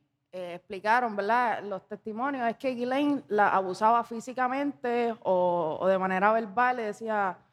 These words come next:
"Te va a pasar esto, tu familia le va a pasar algo si no lo haces", y, y por ahí empezaba. Y básicamente usaban esas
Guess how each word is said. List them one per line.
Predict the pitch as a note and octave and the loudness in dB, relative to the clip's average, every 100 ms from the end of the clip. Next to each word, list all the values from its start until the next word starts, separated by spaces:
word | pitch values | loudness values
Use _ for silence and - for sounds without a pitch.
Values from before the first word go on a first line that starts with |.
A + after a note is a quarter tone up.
| _ _ | _ _
"Te | F#3 | -4
va | F#3 | -2
a | |
pasar | F#3 G#3+ A#3 A3 | 0 0 0 2
esto, | A#3+ A#3 A#3+ | 0 -2 -6
tu | G3+ | -4
familia | G#3 G3 F#3+ G3+ | -2 -2 0 0
le | G#3 | 2
va | G#3 | 2
a | G#3 | 2
pasar | G#3 G#3+ | 0 2
algo | A3 A3+ G#3+ | 2 2 -2
si | A3 G#3 | -8 -6
no | G3+ | 0
lo | G#3+ | 2
haces", | A#3 B3 A#3+ A3+ G#3+ - | 2 0 -4 -10 -10 -12
y, | F#3 F#3+ - | -14 -14 -14
y | F3+ | -10
por | F3+ | -4
ahí | F3+ | -4
empezaba. | F3 F3 F#3 - G2+ - _ - | -4 -8 -10 -8 -10 -10 _ -10
Y | |
básicamente | F#3 F#3 G#3+ A#3+ C4 - A3 - _ _ _ _ _ _ | -8 -6 -2 0 0 -2 -4 -6 _ _ _ _ _ _
usaban | - A3+ B3+ C4 C#4+ C4+ B3+ | -2 0 6 6 6 2 -2
esas | - A#3+ C4+ | -4 -2 -2